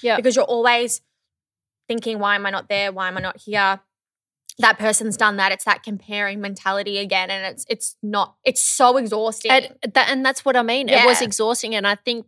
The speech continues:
Speaker 1: probably me acknowledging it, talking to you about it, talking to girlfriends about it, talking to a therapist about it, it, it lifted a whole weight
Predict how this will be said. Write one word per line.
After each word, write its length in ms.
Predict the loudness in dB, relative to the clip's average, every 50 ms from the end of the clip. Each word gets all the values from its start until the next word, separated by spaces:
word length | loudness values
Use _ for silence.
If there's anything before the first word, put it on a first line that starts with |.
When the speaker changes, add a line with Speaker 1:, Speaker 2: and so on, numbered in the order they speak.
| _
Speaker 1:
probably 560 | 0 0 2 2 0 -2 -2 -2 -2 -2 -4 -6 -12 -20 -20 _ _ _ _ -8
me 380 | -2 0 2 2 2 0 -2 -6 _ _ _ _ -16 -16 -16 _ _ _ _ _ _ _ _ _ _ _ _ -2
acknowledging 800 | -2 -2 0 -2 -2 0 2 2 4 4 4 2 2 0 -2 -2
it, 200 | -4 -6 -6 -8
talking 460 | -2 0 2 2 2 2 2 2 2
to 120 | 2 -4 -4
you 200 | -2 0 0 0
about 260 | 2 2 2 2 0
it, 100 | -2 -4
talking 300 | -6 -6 -6 -6 -6 -6
to 100 | -6 -6
girlfriends 520 | -2 0 0 0 0 0 -4 -6 -6 -6
about 340 | -8 -6 -4 -2 -2 -2 -2
it, 140 | -4 -4 -6
talking 460 | -8 -8 -6 -6 -6 -8 -8 -12 -10 -6
to 220 | -4 -4 -4 -4 _ _ _ _ _ _ _ -4
a 80 | -4 -4
therapist 760 | -2 0 2 4 4 4 2 0 -2 -4 -4 -2 -4 -6 -8
about 380 | -4 -2 -2 -2 0 -2 -4
it, 100 | -4 -6 -4 -4
it, 200 | -4 -4 -4 _ _ _ _ _ _ _ _ _ _ _ _ _ _ _ _ -4
it 140 | -4 -4 -4 -6 -8
lifted 420 | -4 -4 -4 -4 -2 -2 0 0 0
a 40 |
whole 320 | 0 0 0 0 0 0 0
weight 360 | 0 0 0 0 0 -2 -6